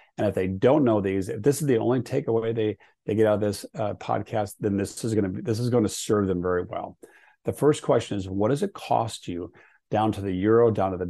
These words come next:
the, uh, the dollar, whatever currency you're using to acquire a lead, which me-, a lead is defined as either an email and or an S M S or both. You can just, just say email for the sake of this conversation. What does it cost you down to the euro or dollar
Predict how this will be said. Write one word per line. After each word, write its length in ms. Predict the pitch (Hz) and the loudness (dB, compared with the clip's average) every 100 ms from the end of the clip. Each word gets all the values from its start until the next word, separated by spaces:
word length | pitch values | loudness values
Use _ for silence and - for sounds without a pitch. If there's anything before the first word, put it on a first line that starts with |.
| - | -8
the, 160 | 113 101 | -6 -4
uh, 80 | 101 | -4
the 320 | 113 95 87 92 | -4 -4 -4 -4
dollar, 460 | 98 95 98 107 | 0 2 2 0
whatever 400 | 95 101 107 123 - - | 0 0 0 -4 -8 -12
currency 400 | - 117 107 110 | -2 0 0 0
you're 100 | 110 | 2
using 460 | 107 95 95 95 - _ _ | 2 0 -2 -6 -8 _ _
to 200 | - 113 | -6 0
acquire 580 | 101 - - - 113 113 | 0 -2 -10 -2 2 2
a 160 | - 110 | 0 -2
lead, 480 | 98 98 87 82 - _ _ | -2 -4 -6 -8 -14 _ _
which 300 | 113 107 - | -2 -2 -2
me-, 200 | 110 120 156 - | 0 0 -4 -4
a 40 | 107 | -2
lead 240 | 101 117 | 2 4
is 120 | 143 | 2
defined 500 | 131 120 123 117 110 - | 2 0 0 0 -2 -2
as 200 | 104 95 | -6 -2
either 200 | 104 95 | -2 -2
an 160 | 92 - | -4 -2
email 420 | 113 135 127 127 - | 0 0 0 -2 -4
and 260 | 107 110 | -4 -2
or 220 | 120 117 | -2 -2
an 60 | 98 | -2
S 300 | 90 101 - | -2 -6 -6
M 140 | 101 | -6
S 220 | 87 82 - | -6 -8 -4
or 160 | 127 123 | 2 2
both. 320 | 123 82 - _ _ _ _ - | 2 0 -6 _ _ _ _ -6
You 100 | 104 | -2
can 300 | 98 - 117 | -2 -2 0
just, 200 | 113 - | 2 2
just 160 | 123 | 0
say 120 | - 113 | 2 0
email 320 | 110 113 110 | 2 2 2
for 120 | 104 101 | 0 -4
the 100 | 92 | -4
sake 240 | - 98 | -4 -4
of 80 | 95 | -4
this 140 | 98 | -6
conversation. 720 | - 98 95 92 101 95 104 95 | -6 -6 -6 -8 -10 -10 -10 -2
What 120 | 107 | 0
does 120 | 131 | 0
it 80 | 175 | -4
cost 400 | - 135 127 - | -4 -4 -2 -2
you 80 | 104 | -2
down 380 | 101 101 107 | 0 2 0
to 160 | 107 113 | -2 -4
the 120 | 98 | -2
euro 500 | 95 92 117 147 180 | -2 0 2 2 2
or 260 | - - 127 | 0 0 0
dollar 600 | 127 107 98 95 101 | 2 2 2 0 -2